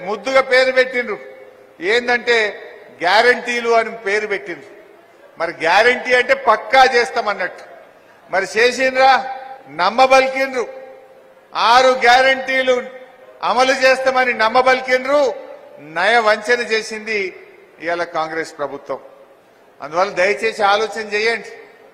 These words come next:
ఈ తాపగిట్ట మళ్ళా కాంగ్రెస్ వాళ్ళు చేతులకెళ్ళి జారిపోతే మళ్ళా ఐదేండ్ల దాకా దొరకరు. కాంగ్రెస్ వాళ్ళ గట్టిగా సురుకు పెడితేనే రేపు నేను అసెంబ్లీలో బల్ల గుద్ది "ఏమైంది మీ హామీలు?" అని చెప్పి నేను అడగగలుగుతా,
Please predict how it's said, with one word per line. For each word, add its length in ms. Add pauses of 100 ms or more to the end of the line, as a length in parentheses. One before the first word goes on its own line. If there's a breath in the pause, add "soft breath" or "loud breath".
(380)
ఈ 140
తాపగిట్ట 600
మళ్ళా 260
కాంగ్రెస్ 540
వాళ్ళు 280
చేతులకెళ్ళి 520
జారిపోతే 920 (440)
మళ్ళా 500
ఐదేండ్ల 400
దాకా 280
దొరకరు. 420 (960)
కాంగ్రెస్ 580
వాళ్ళ 180
గట్టిగా 500
సురుకు 360
పెడితేనే 640 (560)
రేపు 420
నేను 220
అసెంబ్లీలో 520
బల్ల 380
గుద్ది 560 (340)
"ఏమైంది 600
మీ 120
హామీలు?" 420
అని 120
చెప్పి 260
నేను 200
అడగగలుగుతా, 600